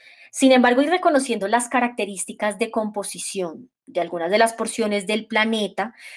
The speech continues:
se pueden plantear posibles organismos asumiendo estos lugares como fuentes de nutrientes para formas de vida que nosotros reconocemos que puedan vivir en esos lugares, como los extremófilos, ¿m?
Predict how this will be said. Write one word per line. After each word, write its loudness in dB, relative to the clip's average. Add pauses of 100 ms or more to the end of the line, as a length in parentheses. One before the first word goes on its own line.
se 2
pueden 6
plantear 4
posibles 4
organismos 0
asumiendo 0
estos -2
lugares 0
como -4
fuentes -8
de 0
nutrientes -4
para 0
formas -4
de 2
vida 4
que -4
nosotros -4
reconocemos -2 (360)
que -2
puedan 0
vivir -6
en -10
esos -10
lugares, 2
como -14
los -12
extremófilos, 0
¿m? -6